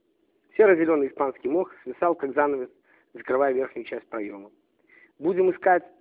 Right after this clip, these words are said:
начал я, и в этот момент цапля вышла из амбара, сверкая синими глазами, вытянув длинную шею и щелкая желтым клювом. Едва миновав ворота, цапля взлетела и ринулась вперед, несомненно целясь в мои глаза.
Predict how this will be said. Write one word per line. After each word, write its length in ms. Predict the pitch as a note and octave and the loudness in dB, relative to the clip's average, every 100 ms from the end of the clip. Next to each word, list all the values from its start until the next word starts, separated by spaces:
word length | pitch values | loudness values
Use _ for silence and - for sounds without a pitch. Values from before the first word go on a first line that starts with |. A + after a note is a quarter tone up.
| _ | _
начал 320 | C#3 B2 C3+ | -6 -4 -2
я, 140 | C3 A#2+ | -2 -4
и 140 | - | -4
в 60 | C3 | -6
этот 200 | E3 C3+ | -6 -8
момент 340 | C3+ E3 F3+ - _ | -6 -4 -6 -10 _
цапля 280 | E3+ D#3+ C#3 | -4 -2 -4
вышла 220 | C#3+ C#3 | -4 -4
из 140 | C3+ | -4
амбара, 440 | C3 B2+ A#2 G2 G2 _ _ _ - | -6 -6 -8 -10 -16 _ _ _ -6
сверкая 420 | C3 - F3+ D#3+ | -6 -2 -2 -2
синими 240 | - C#3+ C3+ | -4 -4 -4
глазами, 520 | B2+ B2+ A#2 G2 G2+ _ _ _ - | -4 -6 -8 -12 -16 _ _ _ -12
вытянув 380 | C3+ C3 B2 | -10 -8 -8
длинную 320 | A#2+ A#2 A2 A2 | -6 -6 -6 -6
шею 340 | - F3+ D3+ | 0 2 2
и 80 | - | -2
щелкая 520 | - - D3 - B2 | -8 -6 -6 -6 -10
желтым 300 | B2 A2+ A#2 | -10 -12 -14
клювом. 360 | - G#2 G2 - _ _ _ _ _ - | -12 -14 -14 -20 _ _ _ _ _ -8
Едва 240 | D#3 G#3+ | 0 2
миновав 360 | F#3+ D3 C3+ - | 4 4 2 2
ворота, 360 | E3+ G3+ F3 - _ _ _ | 2 2 -2 -8 _ _ _
цапля 280 | F3+ E3+ D3 | -2 0 -6
взлетела 480 | C#3 C#3+ - F#3 D3+ | -6 -6 0 2 2
и 180 | - | 0
ринулась 320 | C#3 E3+ D#3+ D3+ | -2 0 -2 -4
вперед, 400 | - C3 G#2+ - | -6 -6 -6 -10
несомненно 560 | B2 A#2 A#2+ C3 F3+ E3+ | -14 -12 -8 -4 0 -2
целясь 300 | E3+ D#3+ D3+ | 0 -2 -2
в 60 | - | -6
мои 180 | B2 | -8
глаза. 400 | B2+ B2+ A#2+ G#2+ | -6 -6 -6 -10